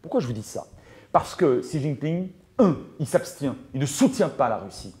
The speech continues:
à l'Assemblée générale des Nations unies. Premier vote. Deuxième vote au Conseil de sécurité, l'organe exécutif de l'onu.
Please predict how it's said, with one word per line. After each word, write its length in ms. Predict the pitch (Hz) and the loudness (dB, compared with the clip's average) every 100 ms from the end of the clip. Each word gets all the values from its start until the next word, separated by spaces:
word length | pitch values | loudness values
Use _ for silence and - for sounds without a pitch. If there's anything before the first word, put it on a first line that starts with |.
| _ | _
à 60 | 120 | -4
l'Assemblée 340 | 113 - 107 | -4 -4 -6
générale 300 | 95 104 101 | -6 -6 -6
des 60 | 98 | -8
Nations 240 | 95 101 | -12 -16
unies. 240 | 87 87 - _ _ | -18 -18 -20 _ _
Premier 220 | - 107 | -10 -8
vote. 240 | 85 78 - - - | -8 -14 -18 -14 0
Deuxième 300 | 160 156 123 | 2 2 0
vote 200 | 151 151 | -2 -2
au 60 | |
Conseil 260 | 120 123 123 | -4 -6 -8
de 40 | |
sécurité, 440 | 104 - 113 104 82 | -10 -8 -8 -8 -8
l'organe 320 | 85 92 120 | -8 -4 -4
exécutif 420 | 104 95 95 - 120 | -4 -10 -12 -12 -10
de 80 | |
l'onu. 300 | 95 101 90 | -8 -8 -10